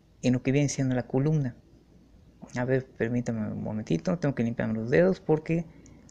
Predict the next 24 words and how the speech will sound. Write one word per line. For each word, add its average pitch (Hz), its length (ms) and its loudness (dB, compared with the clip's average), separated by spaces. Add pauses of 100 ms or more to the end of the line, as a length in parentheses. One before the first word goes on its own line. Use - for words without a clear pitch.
(160)
estoy 143 240 -2
manchando 131 440 2
demasiado. 107 600 0 (1160)
Ok, - 420 -10 (760)
permítanme 123 560 -2
un 113 80 -4
momentito, 156 680 -2 (360)
ahorita 120 260 -4
regreso 113 380 -2
con - 140 -8
ustedes. 175 600 0 (800)
Ok, 120 180 -6 (1400)
entonces 175 500 0
tomamos 156 340 2
lo 143 100 0
que 143 80 -2
viene 147 200 0
siendo, 151 560 -2 (320)
eh, 127 60 -4
la 120 100 -4
plastilina 143 640 0 (600)
en 120 120 -6
la 117 120 -6
columna, 175 520 0